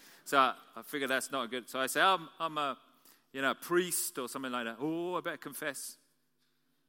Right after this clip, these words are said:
I think, "I'm not here. I'm here for a party. I'm not here to hear your confession." But, you know, or they make an excuse and they vanish off. <gasps> "Oh, I need a drink." And then, uh, off they go.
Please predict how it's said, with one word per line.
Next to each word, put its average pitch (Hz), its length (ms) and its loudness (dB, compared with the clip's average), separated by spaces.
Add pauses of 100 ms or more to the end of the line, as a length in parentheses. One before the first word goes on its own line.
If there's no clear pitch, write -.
(360)
I 101 80 -16
think, 117 200 -10
"I'm 123 120 -12
not 156 200 -8
here. 160 220 -2
I'm 127 160 -4
here 147 140 -4
for 143 140 -6
a 127 40 -2
party. 151 640 2
I'm 139 120 2
not 143 140 -2
here 139 160 2
to 135 140 -6
hear 135 120 0
your 131 160 -2
confession." 151 680 -4 (1200)
But, 123 180 -8
you 139 100 -6
know, 120 180 -6 (720)
or 196 260 4
they 165 140 4
make 165 260 0
an 147 80 2
excuse 139 500 -6
and 131 160 -4
they 127 100 -2
vanish 135 440 0
off. 147 320 -2
<gasps> - 180 -8
"Oh, 170 140 -4
I 123 80 -4
need 117 160 -8
a 113 40 -12
drink." 104 360 -14 (140)
And 117 220 -6
then, 123 140 -2
uh, 120 180 -4
off 123 160 -8
they 120 120 -6
go. 139 300 2